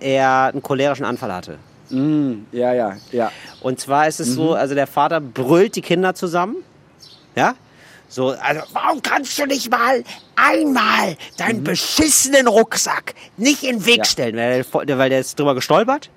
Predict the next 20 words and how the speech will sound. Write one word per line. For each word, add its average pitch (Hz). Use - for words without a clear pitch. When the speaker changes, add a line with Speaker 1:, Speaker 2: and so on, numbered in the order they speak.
Speaker 1:
über 160
den 151
Rucksack. 226
Und 165
dann 160
hat 185
er 190
alles 240
vom 190
Rucksack, 247
ähm, 160
Speaker 2:
Mhm. 160
Speaker 1:
in 196
den 208
Mülltonne 190
ge-, 104
geschmissen, 98
von 143
dem 147
Sohn. 113